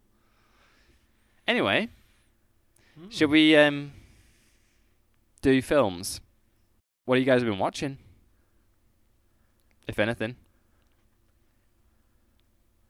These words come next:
Speaker 1: You always do this, right? You both do this on purpose. You, you, you stay silent for a while, as if to say that you've not got something. But I know full well that you've both watched something, so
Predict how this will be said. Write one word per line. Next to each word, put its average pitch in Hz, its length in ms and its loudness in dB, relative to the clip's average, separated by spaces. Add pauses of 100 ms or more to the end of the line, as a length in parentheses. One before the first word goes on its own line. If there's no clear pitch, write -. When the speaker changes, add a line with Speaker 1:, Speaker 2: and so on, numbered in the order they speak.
(380)
Speaker 1:
You 196 100 6
always 226 200 8
do 185 180 6
this, 107 160 0
right? 107 180 2
You 139 160 -2
both 139 300 8
do 127 160 6
this 92 200 2
on 101 120 -4
purpose. 104 480 -2
You, 104 180 2
you, 117 160 -4
you 107 320 -4
stay 139 320 2
silent 104 560 0
for 104 120 -2
a 92 60 2
while, 87 540 0 (420)
as 107 100 -6
if 131 100 0
to 123 80 -4
say 120 200 4
that 113 100 2
you've 107 180 -2
not 131 220 4
got 101 160 0
something. 95 480 -6 (380)
But - 140 -6
I 151 200 4
know 117 180 0
full 127 300 2
well 101 260 2
that 82 80 -8
you've 95 140 -8
both 107 260 2
watched 98 220 -2
something, 78 360 -14
so 80 280 -10